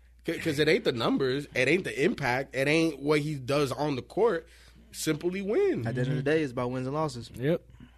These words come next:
Speaker 1: Every, everybody that we have on that list is, is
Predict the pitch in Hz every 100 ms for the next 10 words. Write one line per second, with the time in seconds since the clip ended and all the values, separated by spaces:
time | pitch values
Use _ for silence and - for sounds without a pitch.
0 | _ _ 160 214 - 240 349 339 233 220
1 | 196 156 151 185 170 160 147 135 127 131
2 | 135 139 - 135 131 107 - - - -
3 | - _ - 147 143 143 147 131